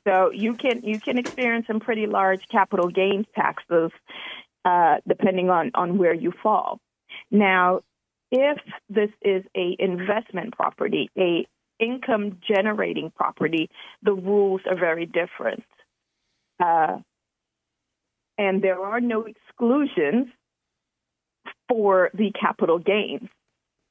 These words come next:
which means most likely you will be paying the taxes on the difference that you have earned in capital gains on an investment property.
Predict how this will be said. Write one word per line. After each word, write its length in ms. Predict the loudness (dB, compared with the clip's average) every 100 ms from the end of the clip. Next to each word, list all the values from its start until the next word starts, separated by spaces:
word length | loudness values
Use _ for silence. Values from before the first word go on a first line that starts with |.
| _ _
which 240 | 0 0 0
means 300 | -2 0 -2 0
most 340 | 2 2 0
likely 540 | 2 2 2 0 -2 2
you 120 | 0
will 260 | 4 2 2
be 200 | -2 -10
paying 340 | -2 -2 0 -4
the 100 | -6 0
taxes 520 | 0 0 -8 -2 -2 -2 _ -20 _ _
on 260 | -2 0 2
the 120 | 0
difference 680 | 0 -2 -2 -2 -4 -2 -10 _ _ _ _ _ _ _ _ _ _ _ _ _
that 260 | -4 -4 -2
you 120 | -4
have 180 | -2 -6 -4
earned 280 | -2 -2 -2
in 100 | -4
capital 400 | -6 -4 -2 -2
gains 400 | 0 -2 -2 -6 -4
on 140 | -4
an 120 | -2
investment 580 | -4 -2 -6 -4 -6 -4
property. 540 | -4 -4 -4 -2 -2